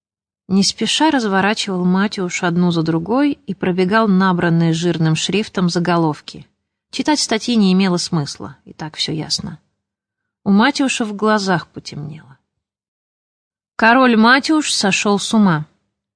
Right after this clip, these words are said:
Засилье черных дьяволят. Министр вор. Побег шпиона из тюрьмы. Бывший разносчик газет Фелик барон. Взорвано две крепости. Ни пушек, ни снарядов.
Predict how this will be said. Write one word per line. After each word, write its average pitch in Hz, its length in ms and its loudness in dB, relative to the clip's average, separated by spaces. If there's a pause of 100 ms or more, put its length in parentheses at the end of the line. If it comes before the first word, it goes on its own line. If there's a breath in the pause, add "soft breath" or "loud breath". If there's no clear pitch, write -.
(360)
Засилье 311 720 4
черных 240 580 2
дьяволят. 185 640 0 (560)
Министр 233 600 4
вор. 220 400 2 (520)
Побег 220 400 4
шпиона 220 640 2
из 214 120 0
тюрьмы. 185 520 2 (960)
Бывший 254 460 2
разносчик 220 640 2
газет 196 420 2
Фелик 302 640 0
барон. 185 560 2 (960)
Взорвано 311 640 4
две 233 260 0
крепости. - 760 -2 (720)
Ни 240 200 4
пушек, - 560 2
ни 240 140 2
снарядов. 180 720 2